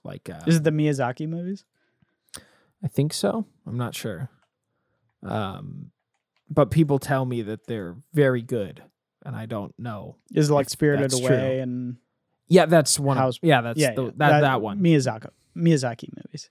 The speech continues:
Speaker 2: yeah.
Speaker 1: Yeah, I've never
Speaker 2: Um,
Speaker 1: seen any of that. Don't really, you know, I'm not really interested either. So I, I just, I wonder if we could bring something
Speaker 2: Uh,
Speaker 1: to the
Speaker 2: Miyazaki
Speaker 1: conversation
Speaker 2: is
Speaker 1: like that.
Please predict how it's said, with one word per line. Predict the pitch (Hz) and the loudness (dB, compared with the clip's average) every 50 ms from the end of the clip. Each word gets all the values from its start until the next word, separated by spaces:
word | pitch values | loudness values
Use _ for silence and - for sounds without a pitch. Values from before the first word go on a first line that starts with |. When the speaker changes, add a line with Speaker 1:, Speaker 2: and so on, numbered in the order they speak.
| - - | -20 -20
Speaker 2:
yeah. | - _ _ _ _ - - - - _ - | -20 _ _ _ _ -20 -20 -20 -14 _ 0
Speaker 1:
Yeah, | 131 120 104 | 0 0 2
I've | 110 135 156 | 4 6 8
never | 165 165 | 10 10
Speaker 2:
Um, | 156 | 8
Speaker 1:
seen | - 127 160 156 | 6 4 2 4
any | 151 147 143 | 4 4 4
of | 139 | 4
that. | 135 131 131 127 113 98 120 | 2 2 2 0 -2 -4 -6
Don't | 131 120 101 | -6 -6 -4
really, | 113 120 120 113 110 110 131 - _ _ _ _ _ _ _ _ _ _ _ - | -4 -4 -4 -4 -6 -8 -10 -12 _ _ _ _ _ _ _ _ _ _ _ -8
you | - 104 | -6 -6
know, | 107 110 110 - | -6 -6 -6 -4
I'm | - 139 | 2 4
not | 156 175 185 165 | 6 6 6 6
really | 185 185 185 156 160 | 6 4 6 6 4
interested | 175 175 175 165 - - 151 131 | 2 2 2 0 0 0 0 0
either. | 131 135 160 165 147 127 110 104 110 | 0 2 2 4 4 4 2 2 -2
So | - 135 127 120 | -4 -2 -2 -2
I, | 104 92 123 135 135 - | -2 -2 -2 -4 -2 0
I | 139 147 | 0 0
just, | 143 147 - 143 | 0 0 0 0
I | 135 139 | 0 0
wonder | 131 135 139 139 135 131 127 | 0 0 0 0 0 0 -2
if | 123 - - | -2 -4 -6
we | 127 127 | -8 -8
could | 127 120 - | -8 -8 -8
bring | 123 123 123 131 | -8 -8 -8 -8
something | - 123 120 - - 113 | -10 -10 -10 -12 -12 -14
Speaker 2:
Uh, | 107 | -6
Speaker 1:
to | 110 123 | 0 4
the | 196 | 8
Speaker 2:
Miyazaki | 202 240 277 262 226 | 8 10 8 8 8
Speaker 1:
conversation | 254 247 - - 233 202 | 6 6 6 4 4 6
Speaker 2:
is | 196 185 180 160 | 6 6 6 6
Speaker 1:
like | 147 | 4
that. | 175 | 4